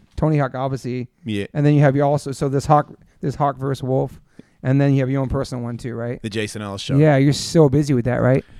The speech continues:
Speaker 2: Yes. Yes, that does keep me very busy, but not as busy as it was when it was five days a week.
Speaker 1: No,
Speaker 2: So
Speaker 1: that's
Speaker 2: it's,
Speaker 1: true.
Speaker 2: it's, that's what I'm saying. It's kind of,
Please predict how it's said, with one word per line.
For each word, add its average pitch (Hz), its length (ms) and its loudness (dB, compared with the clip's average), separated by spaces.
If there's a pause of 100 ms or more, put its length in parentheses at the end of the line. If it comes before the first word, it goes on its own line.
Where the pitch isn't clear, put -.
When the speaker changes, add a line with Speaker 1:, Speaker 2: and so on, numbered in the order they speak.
(320)
Speaker 2:
Yes. - 380 -10 (300)
Yes, 85 260 -12
that 92 140 -10
does 95 240 -8
keep 101 180 -12
me 101 100 -10
very 101 220 -6
busy, 123 280 -6
but 139 120 -8
not 160 160 -2
as 151 120 -4
busy 147 300 0
as 135 100 -4
it 127 80 -4
was 131 240 -2
when 131 100 -2
it 123 60 -4
was 117 240 -6
five 123 300 -2
days 127 240 -2
a 113 60 -6
week. 147 280 0
Speaker 1:
No, 139 180 2
Speaker 2:
So 143 100 6
Speaker 1:
that's 139 180 0
Speaker 2:
it's, - 60 -4
Speaker 1:
true. 131 280 4
Speaker 2:
it's, 131 120 -2
that's 156 160 -2
what 156 80 -4
I'm 123 60 -10
saying. 165 320 -2
It's 120 160 -12
kind 165 340 -2
of, 127 220 -6